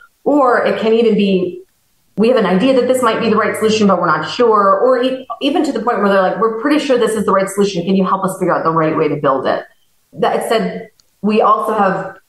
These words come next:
customers come to us and say, "We need to be better at customer experience."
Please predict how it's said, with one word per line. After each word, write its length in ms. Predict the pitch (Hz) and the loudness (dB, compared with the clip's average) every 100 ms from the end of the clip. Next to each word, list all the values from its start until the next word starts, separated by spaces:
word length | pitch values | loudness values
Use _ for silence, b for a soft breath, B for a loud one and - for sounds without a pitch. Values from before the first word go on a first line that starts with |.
| _ - | _ -12
customers 380 | - 202 196 175 | -6 -4 -2 -2
come 180 | 196 180 | -2 -2
to 80 | 175 | 0
us 140 | 160 | -2
and 100 | 170 | -2
say, 140 | 175 170 | 0 2
"We 160 | 196 | 2
need 220 | 226 226 - | 2 2 0
to 100 | 175 | 0
be 240 | 196 160 | 0 0
better 320 | 180 196 202 | 0 0 0
at 220 | 180 180 | 0 -2
customer 440 | 180 180 185 170 156 | -2 -2 0 -2 -2
experience." 920 | - - 180 180 202 247 269 - - | -6 -4 0 0 2 0 -2 -6 -14